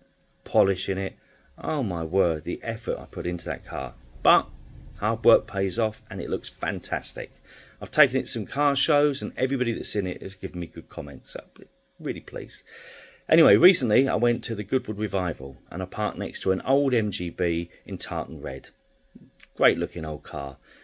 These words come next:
but not like the green that I've done. But it was a great looking car.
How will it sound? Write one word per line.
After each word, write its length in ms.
but 120
not 160
like 180
the 80
green 320
that 100
I've 240
done. 320
But 100
it 60
was 160
a 40
great 280
looking 300
car. 320